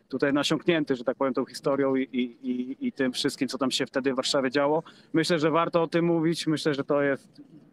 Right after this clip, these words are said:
coś, co trzeba pielęgnować, no ale to jest taka moja optyka. E, więc generalnie, wracając do meczu, Stomil, brawa, super, naprawdę grali, weszli w mecz jak po swoje, nie przy-, nie zrobili sobie, zrobili sobie nic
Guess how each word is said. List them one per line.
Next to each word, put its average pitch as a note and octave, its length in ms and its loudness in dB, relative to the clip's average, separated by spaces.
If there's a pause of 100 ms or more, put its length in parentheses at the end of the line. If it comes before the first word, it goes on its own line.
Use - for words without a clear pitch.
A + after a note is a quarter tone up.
coś, D3+ 220 0
co D#3 100 0
trzeba D3+ 240 2
pielęgnować, D#3 680 2
no D#3 60 2
ale D3+ 340 2
to D3 80 0
jest C3+ 120 0
taka C3 200 0
moja C3+ 240 2
optyka. F3 440 0 (500)
E, C#3 380 2
więc D3+ 300 0
generalnie, E3 400 2
wracając D#3 340 0
do D#3 100 0
meczu, D#3+ 300 2
Stomil, D#3+ 500 0 (220)
brawa, D#3+ 460 2 (120)
super, D3 420 0 (140)
naprawdę C3 540 2 (180)
grali, C#3 420 0 (160)
weszli D3 340 0
w B2 40 -2
mecz D3+ 200 0
jak C#3+ 100 -2
po C3+ 120 -4
swoje, E3 500 0
nie C#3+ 120 0
przy-, - 160 -4
nie D3+ 100 2
zrobili C#3+ 320 0
sobie, C3+ 360 0 (880)
zrobili E3 260 0
sobie D#3+ 240 2
nic F#3 340 0